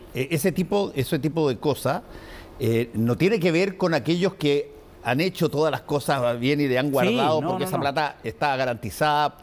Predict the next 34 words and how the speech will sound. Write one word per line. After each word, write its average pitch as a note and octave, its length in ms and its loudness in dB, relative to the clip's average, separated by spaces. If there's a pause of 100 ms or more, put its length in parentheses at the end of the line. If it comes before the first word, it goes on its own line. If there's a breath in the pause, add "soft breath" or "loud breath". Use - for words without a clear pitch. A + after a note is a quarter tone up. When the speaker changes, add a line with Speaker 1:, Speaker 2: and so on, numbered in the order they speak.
(120)
Speaker 2:
Claro. F2+ 320 -4
Speaker 1:
y, C#3+ 200 2
y C3+ 160 2
es C#3+ 80 2
heredable C#3 640 2
y, C3 260 -4
y A2+ 80 -2
así B2 220 -2
quedó C3+ 320 2
incluso C3 340 -2
en D#3 80 2
todas C#3+ 160 4
Speaker 2:
Exacto. C3+ 200 2
Speaker 1:
partes. A2 180 -8 (640 loud breath)
Pero C#3+ 280 4
efectivamente F3+ 880 0
ahí C#3+ 240 2
hay G#3 260 0 (140)
una B2+ 220 -2
serie G3 320 0
de G#3+ 100 4
materias E3+ 460 0
que, D#3 180 -6 (160)
que A#2 140 -4
como B2 240 0
nosotros F#3+ 560 -2
estamos F#3+ 420 0
recién, D#3+ 400 0
en A#2+ 80 0
términos F3+ 400 2 (260)
prácticos, - 600 -2
estamos G#3+ 420 0 (1400 loud breath)
recién, D3+ 640 2 (840 loud breath)
tenemos, F3+ 300 2